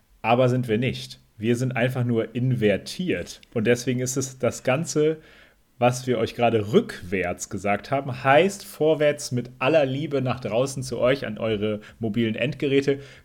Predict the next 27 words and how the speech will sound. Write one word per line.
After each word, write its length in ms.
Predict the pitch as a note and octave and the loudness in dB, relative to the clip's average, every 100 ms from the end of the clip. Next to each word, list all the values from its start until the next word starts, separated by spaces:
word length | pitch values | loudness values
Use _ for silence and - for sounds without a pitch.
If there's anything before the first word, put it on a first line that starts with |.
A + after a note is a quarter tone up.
| - | 0
Guten 420 | G3+ C#4+ A3+ G#3+ | 4 4 4 2
Abend, 540 | C3+ C3 D3+ D#3 C#3 | 2 4 4 4 0
liebe 220 | B2 B2 | 0 0
Lauchis. 680 | A#2+ A2+ A#2+ A#2+ B2 - F#2+ | 2 4 2 2 -2 -4 -4
Wir 180 | A2 E3+ | 2 4
sind's, 300 | D#3 D#3+ C#3+ | 4 0 -2
eure 300 | C3 B2+ A#2 | 2 4 4
Lieblingspodcaster 1120 | A2+ C#3 C#3 C3 - C3+ B2+ - A#2+ A#2 A#2+ | 0 0 -2 -2 -2 -2 -2 0 0 2 0
aus 140 | G#2 - | -2 -2
der 140 | G2+ | -6
Filmwelt. 500 | - C3+ C3+ A#2+ A#2+ - - | 0 0 4 2 2 -6 -20
Viel 340 | - F#3+ B3 | -4 2 4
Spaß 420 | - - B2 C#3 | 2 2 2 4
bei 120 | - A#2+ | 0 0
den 160 | A2 | 0
nächsten 320 | G#2+ A#2+ - | 0 -2 -2
Minuten 420 | B2 A2+ A#2+ B2+ A#2 | -4 -2 -4 -6 -6
voller 320 | - G#2+ G2+ | -2 0 2
Action 320 | C#3 - B2 | 2 0 -4
und 120 | G#2 | -4
Plot-Twists. 680 | - D3 D3+ D#3+ D#3+ - - - _ _ _ | 2 2 2 0 -2 -4 -16 -20 _ _ _
Und 120 | A#2 | -2
was 180 | A2 - | 0 -2
ich 60 | - | -4
jetzt 160 | A#2 | -4
noch 100 | G#2 | -4
ergänze, 500 | G2+ G#2+ B2+ C3+ C#3+ | -4 -4 -4 -4 -4